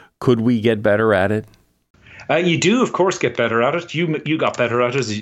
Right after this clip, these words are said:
Speaker 2: as, uh, you transitioned from being on four limbs at the <laughs> age of ten or eleven or twelve months. Uh, and what we know is that, uh, when infants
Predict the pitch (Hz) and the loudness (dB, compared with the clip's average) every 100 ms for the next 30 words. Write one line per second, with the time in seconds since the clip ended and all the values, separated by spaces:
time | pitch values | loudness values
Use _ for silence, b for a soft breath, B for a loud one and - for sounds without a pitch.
0 | 110 110 104 104 92 113 107 104 101 98 | -6 -4 -4 -4 -4 0 0 0 0 -2
1 | 113 110 120 - 110 - 110 120 117 - | -4 -2 -2 -2 -4 -2 0 2 0 0
2 | 123 117 107 113 - 123 127 135 120 - | 0 2 2 0 -2 0 4 4 2 0
3 | 101 123 131 165 123 135 101 - _ - | -2 0 0 2 0 -2 -6 -12 _ -6
4 | 135 120 113 107 B B B B B 113 | -2 0 0 -2 B B B B B 0
5 | 123 113 101 - 117 113 117 120 - - | 2 2 0 0 0 2 0 0 -2 -6
6 | - 113 107 107 110 113 123 117 151 139 | -6 -2 0 2 0 0 0 2 2 2
7 | 123 135 170 135 107 113 101 95 104 98 | 2 2 2 0 -2 -4 -4 -2 -2 0
8 | 113 123 156 131 110 - - | 0 2 0 -2 -4 -4 -10